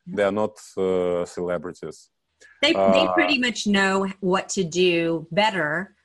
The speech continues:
Speaker 1: potentially than your nano influencers and your small micro influencers. They've, they've honed their skill. Their content might be a little bit more refined.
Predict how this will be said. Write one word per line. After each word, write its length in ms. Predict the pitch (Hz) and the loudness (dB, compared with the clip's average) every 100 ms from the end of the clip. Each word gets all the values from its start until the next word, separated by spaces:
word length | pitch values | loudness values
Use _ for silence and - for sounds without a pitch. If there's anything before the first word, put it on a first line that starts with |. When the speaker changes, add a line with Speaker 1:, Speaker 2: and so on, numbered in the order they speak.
| _ _ - | _ _ -8
Speaker 1:
potentially 480 | 180 190 180 180 | -2 -2 0 -2
than 160 | 170 175 | -2 -2
your 140 | 175 | -2
nano 640 | 180 190 196 185 156 151 165 | 0 0 2 0 -2 -6 -6
influencers 760 | 165 175 170 165 - 160 165 147 | -4 -4 -6 -8 -6 -4 -4 -4
and 140 | 175 | -6
your 100 | 160 | -6
small 380 | - 185 165 165 | -6 -4 -4 -2
micro 360 | 196 254 175 156 | -2 -2 -6 -6
influencers. 680 | 160 - 160 151 160 156 | -8 -10 -10 -8 -8 -6
They've, 240 | 180 190 185 - - | -2 -2 -4 -12 -14
they've 260 | - 202 202 | -2 -2 -2
honed 440 | - 269 262 240 | -4 -2 0 0
their 100 | 190 | 0
skill. 560 | 175 - - 175 147 - | -4 -6 -2 -2 -4 -6
Their 160 | 170 185 | -4 -4
content 560 | - 214 214 - 208 | -2 -2 -2 -6 -4
might 220 | 185 175 - | -4 -4 -2
be 120 | 175 | -2
a 40 | |
little 220 | 170 175 | -2 -4
bit 160 | 165 170 | -4 -6
more 180 | 170 165 | -4 -6
refined. 640 | 156 - 156 151 156 143 | -8 -8 -8 -6 -10 -12